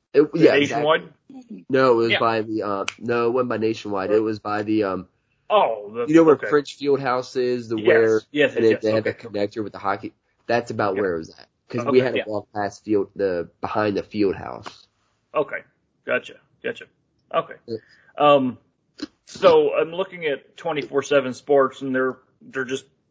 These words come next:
Speaker 2: predicting where College Game Day could be, uh, at this year. And, uh, the earliest Ohio State game is, is Oregon at Ohio State on September eleventh. So.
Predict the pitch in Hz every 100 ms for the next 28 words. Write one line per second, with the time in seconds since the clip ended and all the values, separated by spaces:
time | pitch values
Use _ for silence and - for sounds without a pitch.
0 | _ 143 - 139 135 - 123 113 113 120
1 | 117 - 131 123 113 123 120 120 117 110
2 | 123 120 120 _ _ _ _ _ - -
3 | - - - 123 107 131 - 123 123 123
4 | 127 127 123 - _ 269 254 - 110 98
5 | - _ _ _ - 143 156 175 156 -
6 | 123 139 131 151 120 131 127 123 117 -
7 | 131 123 139 139 127 127 120 127 113 139
8 | 135 127 120 120 131 123 123 123 - -
9 | _ _ _ _ _ _ _ _ _ _
10 | 139 110 101